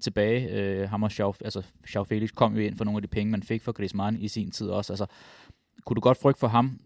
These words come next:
Fordi jeg tænker også, at vi er også klar til at afskrive ham som enten venstrekant eller højrekant, at det skal være centralt foran mål, han skal operere på en af de her pladser her. Og nu er der jo kommet en ekstra konkurrent, en, en stor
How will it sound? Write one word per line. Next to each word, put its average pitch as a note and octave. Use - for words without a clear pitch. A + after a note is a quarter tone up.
Fordi G#2+
jeg G#2+
tænker A#2+
også, A2+
at G#2+
vi A#2
er A#2
også A#2
klar A#2+
til A#2+
at A2
afskrive A#2
ham G#2+
som G#2
enten G#2+
venstrekant A2
eller F#2
højrekant, G#2
at G2
det G2
skal A2
være A2
centralt G#2+
foran G#2+
mål, A2
han G#2+
skal -
operere G2+
på -
en G#2
af G#2
de G#2+
her G#2
pladser G#2
her. G#2
Og G2+
nu A2
er B2
der C3
jo G2
kommet G2+
en F#2
ekstra G#2+
konkurrent, G#2
en, F#2+
en F#2+
stor A2